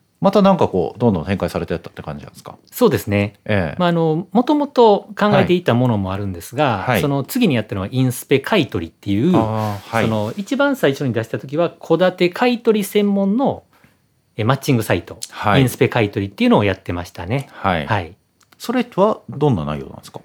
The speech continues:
Speaker 2: それは、あの、まあ、不動産を売りたいっていう人を集めて、
Speaker 1: はい。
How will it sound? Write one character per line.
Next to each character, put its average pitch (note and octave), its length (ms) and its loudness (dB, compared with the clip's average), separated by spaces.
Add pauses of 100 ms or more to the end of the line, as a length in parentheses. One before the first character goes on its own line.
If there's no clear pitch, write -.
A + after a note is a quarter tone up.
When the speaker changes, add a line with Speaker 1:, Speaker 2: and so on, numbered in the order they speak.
(300)
Speaker 2:
そ A3+ 80 -2
れ A#3 60 0
は、 A3 100 2
あ G#3+ 60 2
の、 G3 500 2
ま G#3 120 4
あ、 A#2 140 -2 (160)
不 - 140 -2
動 A3 160 6
産 E3+ 300 0
を F3 100 2
売 - 140 -2
り F#3 100 0
た F3+ 120 2
い C3+ 80 4
っ G2+ 60 -6
て - 180 -12
い G#2+ 140 0
う - 20 0
人 - 280 -6
を C#3 340 0
集 B2 240 0
め A2 120 -2
て、 - 220 0
Speaker 1:
は D3 100 4
い。 - 120 -10